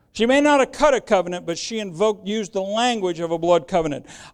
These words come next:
"I am going to, this is a promise to death. May God strike me dead if I don't fulfill this." That's a blood covenant. And when she saw that she was determined to go with her,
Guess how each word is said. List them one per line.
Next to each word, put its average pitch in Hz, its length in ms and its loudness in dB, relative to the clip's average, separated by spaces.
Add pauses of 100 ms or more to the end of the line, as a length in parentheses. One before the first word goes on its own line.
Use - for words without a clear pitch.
"I 240 240 0
am 196 280 -4
going 220 420 -2
to, 202 200 -8
this 208 260 2
is 190 160 -2
a 165 120 0
promise 240 680 2
to - 240 -10
death. 165 720 2 (840)
May 196 180 4
God 240 320 8
strike 269 480 6
me 254 180 2
dead 208 800 4
if 165 200 -2 (140)
I 202 220 0
don't 190 260 -4
fulfill 160 420 -2
this." - 440 -18 (460)
That's 185 480 0
a 202 80 -2
blood 156 320 -2
covenant. 127 440 -10 (1400)
And 220 140 2
when 240 160 0
she 226 260 0
saw 262 380 2
that 240 140 0
she 226 160 0
was 190 140 -2
determined 226 440 -2
to 196 60 4
go 214 180 4
with 220 220 6
her, 226 200 2